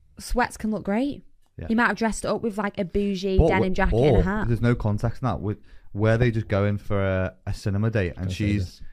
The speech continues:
Speaker 2: she's
Speaker 3: For sure.
Speaker 2: gone thinking she's going to paint the town red? And he's like,
Speaker 1: Yeah.
Speaker 2: "What are you doing?"
Speaker 1: Yeah. See,
Speaker 3: Context.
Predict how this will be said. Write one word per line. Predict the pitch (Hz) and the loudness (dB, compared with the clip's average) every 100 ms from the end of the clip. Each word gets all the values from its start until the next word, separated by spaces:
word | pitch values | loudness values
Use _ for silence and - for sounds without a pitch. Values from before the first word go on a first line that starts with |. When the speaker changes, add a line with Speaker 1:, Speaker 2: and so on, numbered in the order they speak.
| - | -16
Speaker 2:
she's | - 113 107 101 | -8 -2 -2 -2
Speaker 3:
For | |
sure. | - | -2
Speaker 2:
gone | 101 110 101 - - _ _ _ 117 | 0 2 0 -4 -8 _ _ _ -4
thinking | 107 107 | 0 0
she's | 95 95 | -2 -2
going | 104 95 | 0 0
to | - | 0
paint | 104 76 | -2 -2
the | |
town | - 95 92 | -4 -2 0
red? | 95 110 - - | 0 -2 -6 -6
And | 104 | -4
he's | 85 | -2
like, | 95 | 0
Speaker 1:
Yeah. | |
Speaker 2:
"What | 101 | 0
are | 98 | 0
you | |
doing?" | 90 110 135 135 - _ - - _ | 0 2 0 -4 -16 _ -20 -20 _
Speaker 1:
Yeah. | 175 170 202 185 - _ - | -12 -8 -6 -8 -12 _ -18
See, | - 247 240 220 | -4 -2 0 -2
Speaker 3:
Context. | 170 | -8